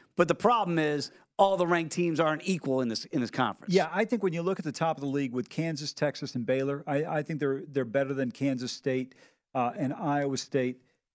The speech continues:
Speaker 2: And without telling, without looking it up, I got, I gotta figure out who this is. I can't
Speaker 1: Oh.
Speaker 2: remember for the life of me. I, I'm gonna cheat and look it up
Speaker 1: Is this
Speaker 2: right now.
Speaker 1: trivia?
Speaker 2: No, it's not trivia. It just can't remember. Uh, T C U.
Speaker 1: Oh,
Speaker 2: I think
Speaker 1: T C U.
Speaker 2: T C U is better than Iowa State. And so
Speaker 1: Well, T C U fully healthy.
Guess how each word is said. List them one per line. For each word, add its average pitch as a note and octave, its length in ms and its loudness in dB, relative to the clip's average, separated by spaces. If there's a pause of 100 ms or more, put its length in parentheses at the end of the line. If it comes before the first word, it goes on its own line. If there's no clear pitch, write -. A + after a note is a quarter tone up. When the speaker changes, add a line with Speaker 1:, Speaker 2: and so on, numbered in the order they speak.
(140)
Speaker 2:
And C3+ 360 -2
without E3+ 320 -2
telling, D#3+ 380 -4
without D3 240 -4
looking C#3 240 -4
it B2+ 60 0
up, A#2 120 -4
I C3+ 40 -4
got, C3 180 -2
I D3+ 140 -6
gotta B2 160 -2
figure A2+ 280 -6
out G#2 140 -6
who A2 80 -6
this G#2 220 -8
is. G#2+ 120 -12
I A2 60 -8
can't B2 240 -4
Speaker 1:
Oh. A2+ 60 -2
Speaker 2:
remember A2+ 260 -6
for G#2+ 60 -8
the G2+ 80 -8
life G#2+ 260 -6
of A2 80 -12
me. G#2 300 -8
I, C3+ 100 -4
I'm C#3 140 -4
gonna C3+ 120 -2
cheat A#2 320 -6
and B2 80 -4
look A2+ 140 -6
it G#2+ 80 -6
up C3+ 40 -2
Speaker 1:
Is B2 100 -2
this B2 140 -2
Speaker 2:
right - 20 -6
now. G#2+ 80 -4
Speaker 1:
trivia? E3+ 360 0 (360)
Speaker 2:
No, C4+ 160 2
it's B3 80 0
not A#3+ 120 0
trivia. B3 280 2
It E3+ 60 2
just - 180 -6
can't A3+ 140 2
remember. G3+ 260 2
Uh, F3+ 100 -4
T G#3+ 140 0
C D#3+ 160 -6
U. A2+ 240 -4 (100)
Speaker 1:
Oh, A#2 220 -4 (100)
Speaker 2:
I F#3+ 60 2
think A#3 160 0
Speaker 1:
T B3 60 0
C - 20 2
U. B3 60 2
Speaker 2:
T - 60 -4
C B3+ 80 -4
U C4 40 0
is G#3+ 80 -4
better F3 160 2
than D3+ 100 -2
Iowa C3 240 -4
State. B2 320 -8
And F3 160 -4
so E3+ 400 0
Speaker 1:
Well, A#3+ 180 6
T A3 200 -2
C - 140 -10
U F#3+ 120 0
fully D#3 320 2
healthy. A2+ 480 0